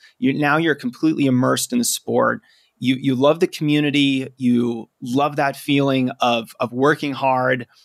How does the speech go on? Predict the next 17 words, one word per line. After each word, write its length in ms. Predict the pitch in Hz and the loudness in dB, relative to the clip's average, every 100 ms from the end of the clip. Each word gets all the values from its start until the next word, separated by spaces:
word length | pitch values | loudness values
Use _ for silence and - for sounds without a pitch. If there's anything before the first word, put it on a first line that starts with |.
| _ _ _ | _ _ _
How 240 | _ - 254 | _ -2 0
do 60 | |
you 140 | 294 285 | 2 -2
think 380 | - 160 147 139 | -2 -2 -2 0
we 200 | 135 135 | 0 0
could 260 | 135 127 - | -2 -2 -2
bottle 560 | 120 - 120 139 131 - | -6 -2 2 2 0 -2
up 240 | 123 120 - | -4 -4 -6
some 320 | - 135 123 | -2 0 0
of 120 | 117 | 0
that 280 | 113 117 - | -2 -4 -6
feeling 640 | - 123 117 147 170 175 | -6 -2 2 2 0 -2
to 140 | - | -4
help 300 | 123 135 123 | -2 0 -2
grow 360 | 123 117 123 123 | -6 -2 2 2
the 100 | 113 | 0
sport? 500 | - - 117 107 87 | -8 -6 -4 -4 -8